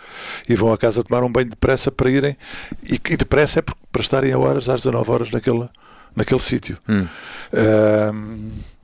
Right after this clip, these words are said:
Speaker 1: e de repente às dezanove horas aquela gente que não se conhece, que nunca se viu, está junta. E este, e este, este movimento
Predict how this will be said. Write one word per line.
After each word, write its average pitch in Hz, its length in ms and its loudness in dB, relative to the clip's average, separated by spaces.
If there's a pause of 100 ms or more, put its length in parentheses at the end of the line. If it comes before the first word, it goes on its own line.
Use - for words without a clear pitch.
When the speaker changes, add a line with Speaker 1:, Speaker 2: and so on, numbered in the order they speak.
(300)
Speaker 1:
e 131 60 4
de 143 80 2
repente 156 300 2
às 131 80 2
dezanove 143 320 4
horas 156 300 2
aquela 139 340 2
gente 131 400 -2
que 139 100 -2
não 127 140 0
se - 100 0
conhece, 127 360 0
que - 80 -4
nunca 127 220 0
se - 140 0
viu, 139 260 2 (720)
está 143 220 0
junta. 131 460 0 (1000)
E 117 180 2
este, - 360 0 (2000)
e 104 200 0
este, - 440 0
este - 180 -2
movimento 131 800 0